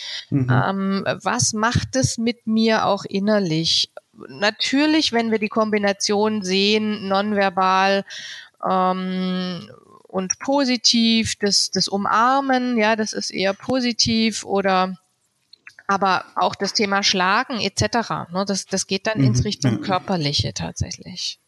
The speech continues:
Speaker 2: ja.
Speaker 1: Mhm, ja.
Speaker 2: Aber auch dieses, was macht dieser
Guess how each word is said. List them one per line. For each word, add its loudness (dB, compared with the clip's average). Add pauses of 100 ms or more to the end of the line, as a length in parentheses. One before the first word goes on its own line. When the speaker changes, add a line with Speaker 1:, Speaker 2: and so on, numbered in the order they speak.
(100)
Speaker 2:
ja. -6 (120)
Speaker 1:
Mhm, 0 (380)
ja. 4
Speaker 2:
Aber 2
auch -2
dieses, -2
was -4
macht -4
dieser 0